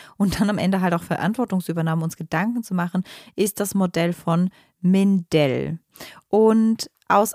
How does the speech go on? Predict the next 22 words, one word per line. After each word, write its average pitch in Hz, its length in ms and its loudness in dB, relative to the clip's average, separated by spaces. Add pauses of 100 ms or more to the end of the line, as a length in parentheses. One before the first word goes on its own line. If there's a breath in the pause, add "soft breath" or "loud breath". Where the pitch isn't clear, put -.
einer 202 500 0 (400)
Gallup-Umfrage 185 1300 0
wissen 208 340 -2
wir, 170 160 0
dass 175 160 -4
so 170 100 -2
fünfundachtzig - 840 -4
Prozent 196 680 -4
der 190 80 0
Mitarbeiter 190 720 0
sich 190 360 -6
emotional 196 1200 2 (340 loud breath)
nicht 220 340 4
verbunden 226 580 0
mit 185 160 0
ihrer 185 260 0
Arbeit 233 340 0
fühlen. 143 380 -4
Fünfundachtzig 427 800 0
Prozent, 330 520 -2
das 285 100 2
ist 294 180 -4